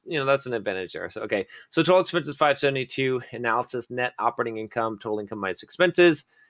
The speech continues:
three seventy-three. Okay, so that's looking a little bit better. So, but, you know, let, let's, let's calculate this. So we've essentially got a hundred thousand dollar investment, okay? And we're making three seventy-three a month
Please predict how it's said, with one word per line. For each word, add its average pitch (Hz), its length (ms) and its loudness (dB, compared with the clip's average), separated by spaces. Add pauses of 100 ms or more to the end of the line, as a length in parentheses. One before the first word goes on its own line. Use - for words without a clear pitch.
(120)
three 147 140 2
seventy-three. 117 520 0
Okay, 214 160 4
so 214 120 4
that's 262 160 6
looking 220 180 6
a 190 40 6
little 156 200 8
bit 131 220 4
better. 110 220 -2 (200)
So, 139 340 6 (280)
but, 156 180 4
you 185 100 -4
know, 196 140 0
let, 180 200 -4
let's, - 220 -4
let's 185 160 -4
calculate 113 440 -2
this. - 120 -20
So 156 220 8
we've 151 220 6
essentially 190 360 2
got 170 140 6
a 131 40 6
hundred 139 280 2
thousand 135 280 4
dollar 123 160 2
investment, 110 600 -2 (280)
okay? 120 360 -6 (400)
And 135 100 -2
we're 143 100 2
making 151 380 2
three 143 280 -2
seventy-three 123 960 0 (200)
a 123 60 -2
month 117 400 -4